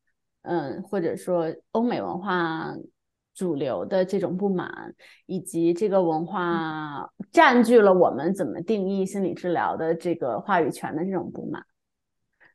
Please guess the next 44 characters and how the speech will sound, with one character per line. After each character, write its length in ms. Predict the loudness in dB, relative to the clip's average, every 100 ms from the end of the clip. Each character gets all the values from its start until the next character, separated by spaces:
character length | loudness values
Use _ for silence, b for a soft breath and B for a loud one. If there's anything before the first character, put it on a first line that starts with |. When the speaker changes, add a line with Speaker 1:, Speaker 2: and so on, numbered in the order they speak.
| _ 0
Speaker 2:
嗯， 500 | 4 4 2 0 0
Speaker 1:
所 140 | 8
以 60 | 8
很 120 | 8
有 160 | 4 4
意 200 | 2 2
思。 240 | 0 -4 -4
Speaker 2:
嗯。 80 | -8 _ _ _ _
我， 240 | 4 8
我 100 | 10
对 120 | 10
名 200 | 10 10
字 140 | 8 8
这 60 |
件 200 | 8 8
事 140 | 6 4
情 140 | 4
一 80 | 4
直 120 | 2
还 280 | -2 -2 -2
挺 300 | -4 -2 0 0 -4 -8
敏 240 | -6 0
感 300 | 4 4 2
的， 180 | -2 0
因 100 | 4
为 220 | 6 4 0 B B _ _ _
咱 180 | 6 8
俩 180 | 8 4
的 120 | 0
名 300 | -4 -10 -2
字 180 | 2 4
都 200 | 6 6
是 280 | 6 4 2
属 280 | 2 0 0
于 140 | -2 -6 0
用 180 | 6 6
我 100 | 4
们 180 | 0 -2
自 120 | 0
己 120 | 2
的 100 | 2
中 260 | 2 4 4
文 200 | 4 2
名， 180 | -4 -4